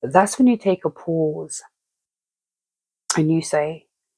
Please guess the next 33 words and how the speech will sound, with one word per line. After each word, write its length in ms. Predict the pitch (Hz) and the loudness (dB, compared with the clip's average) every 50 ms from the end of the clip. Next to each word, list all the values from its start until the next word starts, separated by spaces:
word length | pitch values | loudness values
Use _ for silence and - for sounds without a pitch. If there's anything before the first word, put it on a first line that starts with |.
| _ _ _ _ _ _ _ _ _ _ _ _ - | _ _ _ _ _ _ _ _ _ _ _ _ -2
Let 80 | 175 180 | 0 2
me 80 | 190 185 | 2 2
give 140 | 202 208 | 2 2
myself 440 | 196 190 180 - - 185 175 160 - _ | 2 0 -2 -2 -4 -6 -8 -8 -10 _
grace 340 | - 165 165 156 - - | -10 -8 -8 -10 -10 -12
in 120 | 151 156 151 | -12 -12 -12
this 220 | 156 151 - - | -12 -14 -18 -18
moment. 400 | 156 151 151 147 147 143 147 147 _ _ _ _ | -18 -18 -16 -16 -18 -20 -20 -20 _ _ _ _
<clears throat> 220 | _ _ _ _ - | _ _ _ _ 8
I'm 340 | 262 262 254 233 208 196 - _ _ _ _ _ _ _ _ _ _ _ _ - - - 180 | 8 8 8 6 2 -2 -10 _ _ _ _ _ _ _ _ _ _ _ _ -6 -4 -4 0
doing 180 | 180 196 180 160 | 2 2 2 2
the 80 | 151 | 2
best 280 | 135 139 147 143 - - | 0 0 -2 -2 -2 -2
I 100 | 131 143 | -4 -4
can 280 | - - - 123 104 104 | -4 -6 -8 -8 -8 -8
right 220 | 90 101 82 78 - _ | -8 -10 -12 -12 -12 _
now. 100 | 110 - - - - - _ _ _ _ _ _ _ _ _ _ _ _ _ | -18 -16 -16 -16 -16 -18 _ _ _ _ _ _ _ _ _ _ _ _ _
And 140 | - 143 131 | -10 -10 -10
tomorrow's 440 | - 131 135 147 147 151 156 160 156 | -8 -6 -4 -2 -2 0 0 -2 -4
another 340 | 135 131 131 131 131 - - - | -4 -4 -6 -6 -8 -10 -14 -12
day. 240 | - - - - - _ _ _ _ _ _ _ _ _ _ _ _ _ _ _ _ | -12 -12 -12 -14 -18 _ _ _ _ _ _ _ _ _ _ _ _ _ _ _ _
Every 380 | - 165 180 180 - 220 233 233 | 0 2 2 2 0 0 -2 -2
day 420 | 214 - - 180 185 185 190 185 180 | 2 6 8 8 8 8 6 2 -4
in 280 | 185 214 175 156 151 - - | -6 -8 -8 -10 -10 -8 -8
every 320 | 165 165 165 - 180 180 | -8 -8 -6 -6 -6 -6
way, 400 | 175 151 151 156 - - 160 160 160 | -4 -4 -6 -6 -6 -8 -14 -12 -6
my 160 | 151 143 131 | -2 0 0
life 280 | 135 139 151 160 175 - - | 2 2 0 0 -2 -4 -6
is 140 | 131 127 - | -8 -2 0
getting 360 | - 156 156 151 147 131 127 | 2 2 2 0 -4 -10 -2
better 460 | - 160 170 180 180 180 185 190 - _ _ _ _ _ _ | 0 2 2 2 0 -4 -6 -8 -10 _ _ _ _ _ _
and 380 | - 147 139 135 147 160 170 202 _ _ | 0 2 2 2 0 -2 -6 -10 _ _
better. 440 | 131 127 117 - 143 - - - | -10 -2 0 2 2 2 0 -4